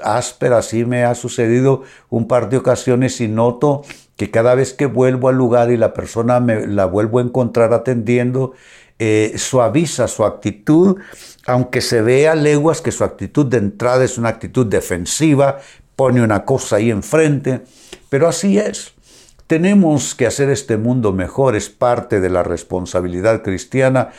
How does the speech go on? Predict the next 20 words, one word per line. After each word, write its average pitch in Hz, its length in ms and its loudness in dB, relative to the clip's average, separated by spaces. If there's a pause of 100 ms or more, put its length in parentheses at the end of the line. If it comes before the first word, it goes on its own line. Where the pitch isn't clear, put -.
(280)
y 123 80 0
donde 175 300 2
quiera 208 240 2
que 208 100 0
vayamos, 190 640 2
tratemos 180 460 0
de 170 100 0
no 196 300 -2
pagar 143 560 0
la 123 160 2
mala 139 320 0
cara 143 280 2
con 113 200 -2
mala 123 340 0
cara, 131 320 2
ni 117 140 -2
la 107 100 2
aspereza 120 540 -2
con 123 160 -4
aspereza, 135 560 -2